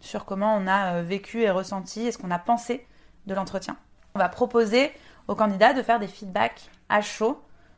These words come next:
sur le, euh, le, l'entretien et ce qui s'est passé. Donc généralement, c'est nous qui commençons, on lui fait des retours en lui disant, « Bah voilà, nous, euh, on a identifié dans ta posture, dans ce que tu nous as dit, euh, telle et telle qualité.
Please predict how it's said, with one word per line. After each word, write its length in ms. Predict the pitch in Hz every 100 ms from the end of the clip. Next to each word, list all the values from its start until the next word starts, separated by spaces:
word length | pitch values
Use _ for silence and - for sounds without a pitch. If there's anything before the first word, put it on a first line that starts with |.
| -
sur 360 | - - 247 262
le, 140 | 220
euh, 640 | 190 185 180 180 180 175 175
le, 240 | 175 180
l'entretien 520 | 180 190 196 190 262
et 80 | 247
ce 60 | -
qui 80 |
s'est 140 | 208 226
passé. 320 | 214 - - _ _ -
Donc 140 | 185
généralement, 320 | 180 185 226
c'est 120 | 262 226
nous 100 | 262
qui 100 | -
commençons, 440 | 196 180 170 269 415
on 160 | 294 185
lui 120 | 180
fait 140 | 170 208
des 100 | 180
retours 380 | 175 - 220 269
en 100 | 220
lui 120 | 175
disant, « 260 | 170 190 214
Bah 80 |
voilà, 460 | 175 180 214 233 175 - - - -
nous, 260 | 196 226 214
euh, 80 | 180
on 100 | 175
a 80 | 175
identifié 540 | 180 180 196 - 196
dans 100 | 208
ta 120 | 180
posture, 500 | 175 190 - 170 185
dans 80 | 196
ce 60 | 175
que 60 |
tu 140 | 190 185
nous 140 | 180
as 80 | 190
dit, 280 | 165 185 208
euh, 80 | 175
telle 220 | 190 185
et 80 | 180
telle 160 | 180
qualité. 640 | 175 175 175 170 185 247